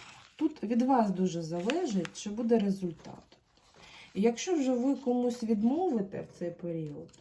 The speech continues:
когось там про, по адресу ре-, реєстрації відправите, то потім не жалкуйте про це. Ви самі це зробили. Що у вас за підселення? Що у вас за такий стан?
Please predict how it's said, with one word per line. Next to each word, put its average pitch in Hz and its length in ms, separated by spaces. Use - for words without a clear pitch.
когось 196 320
там 180 180
про, 180 140
по 196 200
адресу 185 460
ре-, 180 220
реєстрації 180 760
відправите, 175 840
то 185 120
потім 285 480
не 269 60
жалкуйте 240 580
про - 220
це. - 280
Ви 180 200
самі 220 400
це - 240
зробили. 208 680
Що - 200
у 247 40
вас 233 180
за 196 100
підселення? - 760
Що - 220
у 208 140
вас 196 100
за 185 80
такий 175 340
стан? 165 460